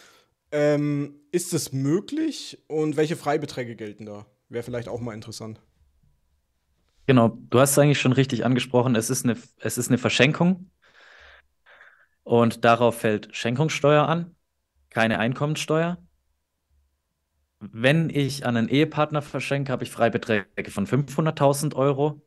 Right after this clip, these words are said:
Speaker 2: innerhalb einer zehn-Jahres-Frist. Also da muss ich zehn Jahre warten und dann wieder fünfhunderttausend verschenken. Ähm, oder ich splitz halt auf und sag halt
Speaker 1: Mhm.
Speaker 2: innerhalb dieser zehn, also es muss halt in Summe dieser zehn Jahre darf's unter Ehepartner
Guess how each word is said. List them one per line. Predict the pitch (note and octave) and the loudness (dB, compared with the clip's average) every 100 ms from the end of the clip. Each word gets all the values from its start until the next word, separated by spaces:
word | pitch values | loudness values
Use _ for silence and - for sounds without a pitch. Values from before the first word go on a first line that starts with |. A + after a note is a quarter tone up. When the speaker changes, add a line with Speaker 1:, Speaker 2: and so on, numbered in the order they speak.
| _ | _
Speaker 2:
innerhalb | C3+ C#3 C3+ C3+ | -2 0 0 0
einer | B2 B2+ B2 | 0 -2 -2
zehn-Jahres-Frist. | - A#2+ A#2 A2 G#2 - - F2 - - _ _ _ _ _ _ _ _ _ | -2 -2 0 0 -2 -6 -8 -10 -10 -18 _ _ _ _ _ _ _ _ _
Also | G2+ G2 G#2+ | -4 0 4
da | A2+ | 4
muss | A#2+ | 4
ich | A#2 - | 2 2
zehn | B2+ B2 | 4 6
Jahre | A#2 A#2 | 4 4
warten | A2+ A2+ A#2+ | 4 4 2
und | G#2+ | 0
dann | A2 G#2 G2 | 0 0 0
wieder | A2+ A2 F#2+ | 2 4 2
fünfhunderttausend | G#2 - G2+ F#2 G2 F2+ - F2 | -2 -6 -6 -2 -2 -2 -4 -10
verschenken. | E2 D#2+ F2 E2+ - - _ _ _ - - - _ _ _ _ G2+ | -8 -6 -6 -6 -10 -18 _ _ _ -20 -20 -20 _ _ _ _ 0
Ähm, | G2 F#2+ F#2+ F#2+ - _ _ _ _ _ _ | 2 2 0 -2 -12 _ _ _ _ _ _
oder | G2+ A2 G#2 - - - - | 4 4 4 0 -6 -6 -4
ich | - | -4
splitz | - A#2 A#2+ A2+ | 0 0 2 2
halt | G#2 | 2
auf | G#2 A2 | 2 2
und | G2+ | 0
sag | G#2+ G2+ | -2 0
halt | G#2 G#2+ | 0 0
Speaker 1:
Mhm. | |
Speaker 2:
innerhalb | G#2 G2+ | 0 0
dieser | G#2+ G2+ G2+ | -2 -6 -6
zehn, | - - | -4 -2
also | G#2+ | 0
es | G2+ - - | 0 -4 0
muss | B2+ B2 | 2 4
halt | A#2+ - | 2 2
in | C3 B2+ | 0 2
Summe | C3 A#2+ | 2 2
dieser | A2+ A2 A2 | 0 -2 -4
zehn | - A2+ A2 | -2 0 0
Jahre | A2 A2+ | 0 0
darf's | G#2 G2 - | 0 -2 -4
unter | A2 G#2 | -4 -2
Ehepartner | G#2 B2+ B2+ - A#2+ A#2 - A2 G#2 - | 2 4 4 4 2 2 -4 -4 -4 -6